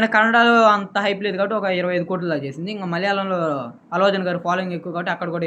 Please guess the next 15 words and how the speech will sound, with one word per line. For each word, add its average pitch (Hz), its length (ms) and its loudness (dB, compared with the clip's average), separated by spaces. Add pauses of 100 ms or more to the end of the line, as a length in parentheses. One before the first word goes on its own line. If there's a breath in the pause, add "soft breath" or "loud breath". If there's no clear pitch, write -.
బాగానే 156 240 -4
చేసింది, 156 240 -8
ఇరవై 143 200 -8
కోట్ల 147 280 -8
దాకా. 147 160 -10 (600 loud breath)
మిగిలిన 233 340 4 (100)
ఓవర్సీస్, 226 380 2 (120)
ఓటీటీ 202 280 -2 (120)
మొత్తం 190 220 -4
కలిపి 196 260 -2
ఇది 196 160 0
ఐదు 175 140 0
వందల 170 160 -2 (100)
యాభై 165 240 2
కోట్లు 160 300 -2